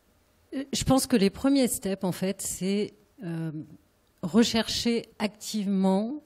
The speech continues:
et s'ouvrir au feedback. Euh, c'est la seule vraie manière de progresser, puisque l'intelligence émotionnelle est une intelligence, euh, relationnelle. Demander du feedback,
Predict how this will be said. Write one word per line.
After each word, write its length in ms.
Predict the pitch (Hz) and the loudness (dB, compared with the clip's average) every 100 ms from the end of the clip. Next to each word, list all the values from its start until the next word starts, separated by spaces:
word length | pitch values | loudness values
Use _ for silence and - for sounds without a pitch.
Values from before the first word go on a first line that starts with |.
| _ | _
et 80 | 202 | -4
s'ouvrir 760 | 170 - 202 175 185 226 254 - | -2 -2 -2 0 0 2 0 -2
au 80 | 185 | -4
feedback. 580 | - 175 170 175 - - _ _ _ - - - _ _ _ 254 | -4 -2 -2 -2 -10 -20 _ _ _ -20 -20 -20 _ _ _ -20
Euh, 40 | 269 156 - _ _ | -18 -18 -20 _ _
c'est 400 | - - - 214 | -8 -6 -2 2
la 160 | 202 208 | 4 4
seule 480 | - - 277 277 240 | 2 4 6 6 4
vraie 340 | 196 190 226 | 2 4 4
manière 400 | 226 220 220 196 | 6 6 6 6
de 80 | 190 | 4
progresser, 800 | 175 214 202 196 - 208 240 - - - - | 4 6 6 6 2 -2 -2 -6 -20 -20 -14
puisque 180 | - 208 | -2 2
l'intelligence 680 | 196 185 202 202 190 190 | 2 2 2 2 2 0
émotionnelle 500 | 208 190 - 196 190 | -4 -4 -4 -2 -2
est 160 | 160 - | -4 -6
une 80 | 160 | -8
intelligence, 480 | 165 165 175 170 180 | -8 -8 -8 -8 -8
euh, 180 | 165 | -8
relationnelle. 720 | 160 190 190 185 196 214 269 185 _ - _ - - - - _ _ _ _ - _ _ 190 220 | -4 -2 -2 -2 -4 -4 -4 -10 _ -20 _ -20 -20 -20 -20 _ _ _ _ -20 _ _ -18 6
Demander 480 | 240 262 269 254 | 10 10 10 6
du 140 | 220 220 | 6 4
feedback, 680 | - 180 208 247 285 - | 0 2 6 6 4 -8